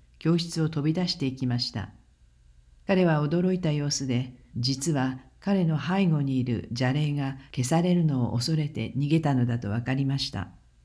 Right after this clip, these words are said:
その後、良い方法を思いつきました。消されにくいボールペンで自習室の机に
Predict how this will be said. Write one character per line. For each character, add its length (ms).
そ 220
の 140
後、 280
良 120
い 100
方 220
法 280
を 20
思 180
い 60
つ 140
き 120
ま 140
し 140
た。 240
消 100
さ 160
れ 140
に 160
く 140
い 100
ボ 220
ー 20
ル 100
ペ 160
ン 120
で 360
自 160
習 240
室 280
の 120
机 480
に 320